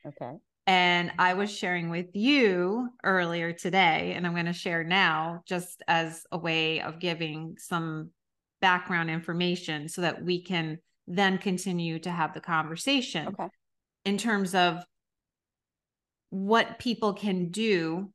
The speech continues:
Speaker 2: as an antidote, as a way of healing, as a way of moving through,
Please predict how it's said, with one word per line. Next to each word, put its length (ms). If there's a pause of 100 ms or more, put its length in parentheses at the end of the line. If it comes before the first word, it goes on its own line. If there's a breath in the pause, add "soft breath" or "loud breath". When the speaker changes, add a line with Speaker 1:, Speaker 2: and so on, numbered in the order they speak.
(140)
Speaker 2:
as 180
an 240
antidote, 840 (100)
as 160
a 80
way 360
of 340 (140)
healing, 480
as 200
a 60
way 380
of 420 (1500)
moving 600
through, 640